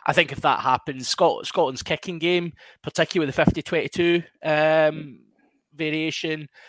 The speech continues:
I think both Hogg and Russell have shown an aptitude to, to that, that law. So there could be some interesting, uh, kicking battles, but I, I think,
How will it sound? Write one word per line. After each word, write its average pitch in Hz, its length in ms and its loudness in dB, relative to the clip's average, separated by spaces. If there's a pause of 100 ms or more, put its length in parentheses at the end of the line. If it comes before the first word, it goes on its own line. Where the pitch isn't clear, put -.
(200)
I - 40 -6
think 127 180 -6
both 147 160 -6
Hogg 143 300 0
and 147 180 -2
Russell 139 300 -4
have - 60 -12
shown 135 400 -8 (360)
an 135 220 -8
aptitude - 720 -2 (120)
to, 143 160 -10 (220)
to 151 120 -10
that, 147 200 0 (140)
that 151 200 -2 (400)
law. 156 360 0 (440)
So 143 640 -4 (360)
there 156 140 -4
could - 180 -4
be 170 100 -4
some 143 160 -2
interesting, 135 840 -6 (100)
uh, 127 440 -4 (120)
kicking 139 280 -12
battles, 147 680 -2 (180)
but 123 200 -6 (100)
I, 135 260 -6
I 135 120 -6
think, - 560 -8